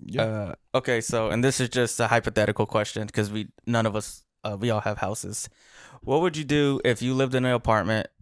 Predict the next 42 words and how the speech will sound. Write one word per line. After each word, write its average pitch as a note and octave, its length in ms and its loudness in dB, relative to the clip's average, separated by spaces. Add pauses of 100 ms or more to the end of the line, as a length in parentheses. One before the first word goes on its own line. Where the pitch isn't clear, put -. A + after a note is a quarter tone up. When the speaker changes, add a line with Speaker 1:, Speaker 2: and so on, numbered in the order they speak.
(120)
Speaker 2:
and A2+ 180 -2
you B2 100 2
paid B2+ 280 4
for A#2+ 80 0
your A2+ 140 2
parking A2+ 340 2
space G#2 500 -6 (580)
and A2+ 200 -2
you B2+ 120 0
went B2 200 4
home B2 240 6
one A2+ 160 4
day A2+ 120 6
and A2+ 120 2
somebody A#2+ 320 6
was A2+ 100 0
parked A2+ 260 4
in A2+ 100 2
your A2 100 2
parking A2+ 320 2
spot? A2+ 420 0 (580)
Speaker 1:
I'm G#2 80 -20
calling A2 160 -6
tow G#2 160 2
truck. - 240 -4 (680)
Speaker 2:
Call, A#2+ 200 6
you, C3+ 160 0 (100)
right, D3+ 220 8
Speaker 1:
Immediately. D#3 100 6
Speaker 2:
right D3+ 140 8
away. C#3+ 280 8
Speaker 1:
Immediately. B2+ 500 4
Speaker 2:
Even E3+ 120 10
if E3+ 60 6
you D#3+ 40 6
saw D3+ 200 8
a - 20 -4
baby D3 240 6
seat D3 180 0
in C#3+ 100 2
the C#3+ 60 0
back? D3 220 2